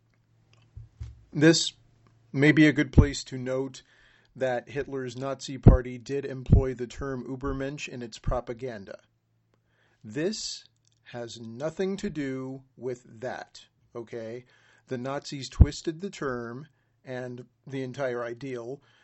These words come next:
to suit their own brand of madness. Nietzsche's actual work differed. Nietzsche described the Übermensch as the meaning of the earth. If you disagree with me,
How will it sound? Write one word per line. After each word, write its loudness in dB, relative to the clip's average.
to -6
suit -8
their 0
own -6
brand 0
of -10
madness. -8
Nietzsche's -8
actual -4
work -8
differed. -12
Nietzsche -6
described -2
the -6
Übermensch 0
as -10
the -4
meaning -4
of -8
the -6
earth. -12
If -12
you -4
disagree -2
with -4
me, -8